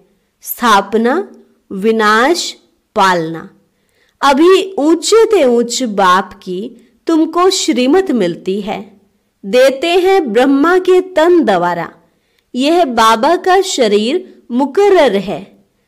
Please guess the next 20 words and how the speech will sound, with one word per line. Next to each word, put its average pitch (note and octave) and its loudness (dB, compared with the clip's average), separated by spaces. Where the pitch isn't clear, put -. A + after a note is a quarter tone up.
सेंसिबल F#4+ 2
बच्चे B3 0
जो A#3 0
होंगे, G3+ -2
उनको D#4+ 0
कोई F#4 2
राय A3+ 2
पूछनी B3+ -4
होगी A#3 -4
तो D#4+ -4
श्रीमत F4+ 0
लेंगे। F3 -6
श्रीमत F4 0
पर F#4+ 2
चलने D#4+ 0
से F4+ 0
कभी D#4 -2
धोखा A3+ -2
नहीं F#4 2
खाएंगे। F#3+ -4